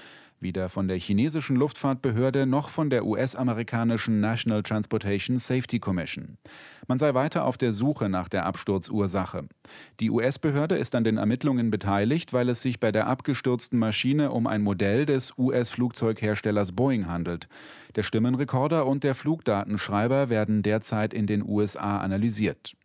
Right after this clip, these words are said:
Das Wall Street Journal hatte berichtet, Flugdaten deuteten darauf hin, dass jemand im Cockpit die sieben drei sieben achthundert bewusst abstürzen ließ. Entsprechende Befehle seien in die Steuerung eingegeben worden. Das Flugzeug habe getan, was ihm im Cockpit befohlen wurde.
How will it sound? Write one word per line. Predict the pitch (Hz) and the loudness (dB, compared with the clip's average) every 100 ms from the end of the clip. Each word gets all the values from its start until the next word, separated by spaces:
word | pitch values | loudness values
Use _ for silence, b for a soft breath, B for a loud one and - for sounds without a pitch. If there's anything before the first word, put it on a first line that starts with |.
| B B B B B | B B B B B
Das | 107 | -2
Wall | 127 135 | 2 2
Street | 135 151 131 | 2 -2 0
Journal | 127 123 110 87 | 2 0 -2 -4
hatte | 90 90 | -6 -4
berichtet, | 95 127 - 151 - | 0 -2 0 -2 -2
Flugdaten | - 156 - 95 85 - 95 | 0 -2 0 -2 0 -2 0
deuteten | 107 123 120 - 107 | 2 0 0 -2 0
darauf | 110 104 101 | 2 2 2
hin, | 110 135 165 | 0 0 0
dass | - - | -2 -2
jemand | 107 113 113 101 | 0 0 2 0
im | 101 | -2
Cockpit | - 165 - 95 90 - - | 0 -2 -2 -4 -4 -6 -4
die | 101 | -2
sieben | 95 117 113 | 0 2 2
drei | 104 95 101 | 2 2 2
sieben | 107 120 | 2 0
achthundert | - 95 - 123 135 131 - | 0 -2 -2 0 2 0 -2
bewusst | - 117 123 - - | -4 0 0 0 -6
abstürzen | 90 - 98 90 - 90 | -6 -4 -2 -2 -4 -4
ließ. | 87 92 87 - B B B B | -2 -4 -4 -12 B B B B
Entsprechende | - - - 107 120 104 | -6 -4 0 0 0 0
Befehle | 98 - 104 120 143 | 0 0 0 2 0
seien | 123 117 120 | 0 0 0
in | 117 110 | 2 2
die | 113 | 2
Steuerung | - 110 120 117 95 | 0 0 0 0 0
eingegeben | - 85 85 78 85 85 | -2 -6 -6 -6 -6 -4
worden. | 78 82 73 - - B B B | -4 -4 -6 -10 -20 B B B
Das | - - | -14 -2
Flugzeug | 131 123 131 117 | -2 0 0 0
habe | 107 101 | 0 0
getan, | 101 98 104 139 131 | -2 0 0 0 0
was | 123 - | -2 0
ihm | 123 | 0
im | 113 101 | 0 -2
Cockpit | - 131 - 127 - | -2 -4 -2 -6 -4
befohlen | 131 113 127 120 107 95 | -6 -2 0 2 2 0
wurde. | 90 87 | -2 -2